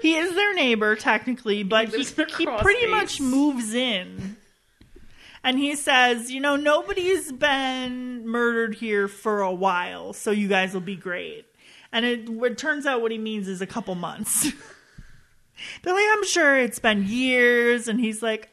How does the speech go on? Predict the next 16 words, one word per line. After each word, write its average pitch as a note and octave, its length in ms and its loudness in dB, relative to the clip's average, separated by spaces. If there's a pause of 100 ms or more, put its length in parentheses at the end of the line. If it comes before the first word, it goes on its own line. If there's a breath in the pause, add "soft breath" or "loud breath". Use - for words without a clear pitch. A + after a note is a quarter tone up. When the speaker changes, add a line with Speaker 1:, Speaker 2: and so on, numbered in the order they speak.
Speaker 1:
"Oh, F#4 180 0
no, E4+ 180 -2
no. C#4+ 220 4
Did C4+ 160 -2
I F4 140 4
say D#4+ 320 -2
that? D#4 240 2
Because C4+ 380 -4 (400 loud breath)
I G4 80 0
did D#4 160 -4
not D4+ 200 -2
mean C#4 180 -6
to C4 60 -6
give A#3+ 180 -6
that C4 180 2
impression." A3+ 800 -2